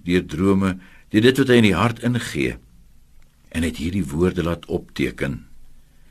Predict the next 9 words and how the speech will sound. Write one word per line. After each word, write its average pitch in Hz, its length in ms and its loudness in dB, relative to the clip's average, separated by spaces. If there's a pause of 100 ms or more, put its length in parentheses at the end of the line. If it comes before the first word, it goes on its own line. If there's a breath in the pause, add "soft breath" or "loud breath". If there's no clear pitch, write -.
(440 soft breath)
Ons 113 240 -2
noem 113 240 2
dit 101 120 4
die 101 140 0
goddelike 101 580 -4
inspirasie 78 800 -8
van 80 180 -6
die 80 80 -4
Bybel. 64 400 -8